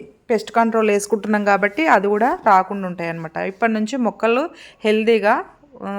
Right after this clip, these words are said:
తయారవుతాయి. మళ్ళీ సైడ్ నుంచి చిగుర్లు వచ్చి, మళ్ళీ పూత కాత వచ్చి, కొత్త మొక్క లెక్క తయారవుతుంది అనమాట. చూడండి, ఇవన్నీ, ఆ, ఆకులు కూడా మొత్తం తీసేసుకున్నా కదా, పాత ఆకులు, కొమ్మలన్నీ కట్ చేసుకున్నా కాబట్టి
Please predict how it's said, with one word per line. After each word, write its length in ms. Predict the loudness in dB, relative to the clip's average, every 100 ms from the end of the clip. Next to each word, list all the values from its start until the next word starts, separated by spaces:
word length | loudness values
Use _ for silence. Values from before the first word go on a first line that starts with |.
| -2
తయారవుతాయి. 640 | 2 4 4 2 0 -2 -2 -4 -8 -20 _ _ -4
మళ్ళీ 320 | 0 0 -2
సైడ్ 340 | 0 2 2 0
నుంచి 200 | -4 -4
చిగుర్లు 420 | -4 0 0 0
వచ్చి, 180 | -4 -4
మళ్ళీ 260 | 0 2 0
పూత 340 | -2 -6 0 -2
కాత 320 | 0 -2 0
వచ్చి, 300 | -4 -4 -8
కొత్త 280 | -6 -6 -4
మొక్క 240 | -6 -4
లెక్క 240 | -4 -2 -2
తయారవుతుంది 600 | 0 0 2 0 -2 -6
అనమాట. 280 | -6 -6 -6 -8 -12 -20 -20 _
చూడండి, 380 | 2 4 4 2
ఇవన్నీ, 380 | 2 0 0 -4 -10 _
ఆ, 100 | -6 -2 2 4
ఆకులు 280 | 2 0 -2
కూడా 240 | 0 2 2
మొత్తం 320 | 0 -4 -4
తీసేసుకున్నా 580 | -2 -2 -2 -4 -4 -2
కదా, 180 | 0 -2
పాత 340 | 0 -2 2
ఆకులు, 340 | 0 0 -4 -2
కొమ్మలన్నీ 520 | -2 -2 -2 -2 0
కట్ 240 | -2 -2
చేసుకున్నా 320 | -8 -6 -2
కాబట్టి 420 | 0 2 0 0